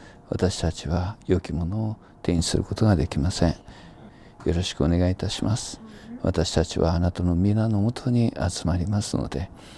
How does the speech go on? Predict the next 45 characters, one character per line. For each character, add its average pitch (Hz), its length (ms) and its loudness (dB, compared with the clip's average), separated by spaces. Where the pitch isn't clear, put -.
お - 80 2
約 87 220 4
束 - 300 2
通 87 260 6
り 120 180 6
イ - 120 4
エ 95 100 8
ス - 120 -2
様 - 180 4
が 73 160 0
い 90 80 2
て 110 140 2
く - 100 -2
だ 107 140 2
さ - 160 2
り、 110 160 4
聖 - 260 4
霊 82 140 8
の 92 100 4
導 92 400 6
き - 140 0
の 87 160 6
も 92 120 6
と、 123 300 4
恵 87 340 4
み 82 160 0
に 117 300 0
預 - 280 -4
か 80 80 0
り 76 80 -2
ま 80 140 -6
す - 200 -8
よ - 80 -6
う 95 40 -6
に。 - 80 -20
す - 180 -6
な 85 120 0
わ 80 60 -2
ち、 101 440 -4
え 87 220 -4
ー、 - 80 -10
あ 85 140 -4
な 73 100 -6
た - 200 -10
が 117 340 -4